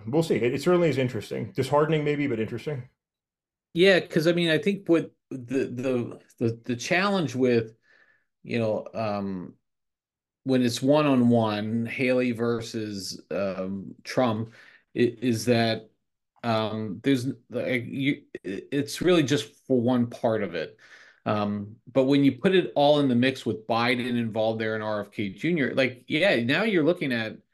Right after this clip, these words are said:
Speaker 2: like, what's gonna get you to the presidency? Is it thirty percent?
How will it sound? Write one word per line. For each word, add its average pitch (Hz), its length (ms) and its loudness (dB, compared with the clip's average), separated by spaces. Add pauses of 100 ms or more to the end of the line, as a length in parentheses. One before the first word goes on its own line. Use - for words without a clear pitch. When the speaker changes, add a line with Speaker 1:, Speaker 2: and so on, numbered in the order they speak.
(220)
Speaker 2:
like, 120 220 -2
what's 151 340 2
gonna 185 220 2
get 143 200 0
you 151 200 -4
to 127 100 0
the 120 80 -4
presidency? 113 600 -2
Is 95 100 -8
it 101 160 -8
thirty 135 240 4
percent? 131 580 -4